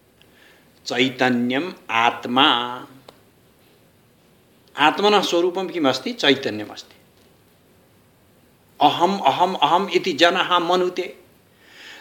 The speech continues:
तत् अहमः प्रकाशः कुतः भवति? यदि चैतन्यम् अस्ति तर्हि अहमः प्रकाशः भवति। अहमहमात्मिकायाः अपि बुद्धेः प्रकाशनं, आ, आ, भवितुमर्हति।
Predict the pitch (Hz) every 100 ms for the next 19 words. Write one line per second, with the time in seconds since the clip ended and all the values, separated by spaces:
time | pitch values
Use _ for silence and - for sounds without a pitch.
0 | - 254 254 - 185 190 262 302 226 285
1 | 302 302 170 160 208 247 277 302 285 302
2 | 269 170 175 202 233 233 226 269 269 262
3 | 247 240 180 143 127 120 123 170 196 202
4 | 202 214 214 220 202 208 202 214 - _
5 | _ _ _ - 160 220 233 226 240 233
6 | 233 226 220 202 208 208 196 208 202 196
7 | 196 208 359 170 220 202 220 214 - -
8 | - - 180 - 196 196 180 - - 147
9 | 143 143 139 135 135 151 147 117 123 151
10 | 175 170 87 - -